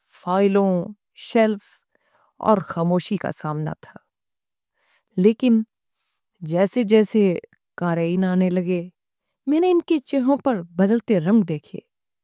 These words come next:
कोई रोता, कोई मुस्कुराता, कोई सोचों में गुम। तब मुझे लगा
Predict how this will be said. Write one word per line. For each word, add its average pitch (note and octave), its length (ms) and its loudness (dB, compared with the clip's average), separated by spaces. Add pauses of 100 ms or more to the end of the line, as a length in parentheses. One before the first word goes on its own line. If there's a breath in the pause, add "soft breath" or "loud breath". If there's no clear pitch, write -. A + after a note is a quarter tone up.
(640)
कोई C#4 220 2
रोता, F3 540 -2 (440)
कोई C#4 140 -8
मुस्कुराता, D#3+ 800 -10 (540 soft breath)
कोई F4 240 6
सोचों D#4 440 -4
में C4+ 160 -4
गुम। C4 320 -6 (1900)
तब G4 160 4
मुझे F#4 220 6
लगा G3 520 0